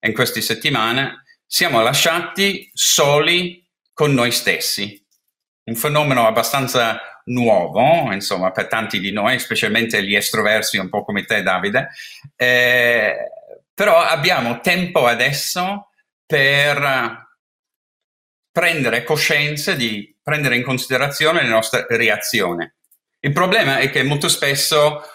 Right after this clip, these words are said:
il nostro stato emotivo, eh,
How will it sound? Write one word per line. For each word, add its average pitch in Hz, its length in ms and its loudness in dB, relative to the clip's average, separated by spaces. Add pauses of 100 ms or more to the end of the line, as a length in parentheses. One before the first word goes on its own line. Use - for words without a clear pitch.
il - 80 -20
nostro 120 420 0
stato 131 580 0
emotivo, 123 1080 2 (320)
eh, 104 1040 4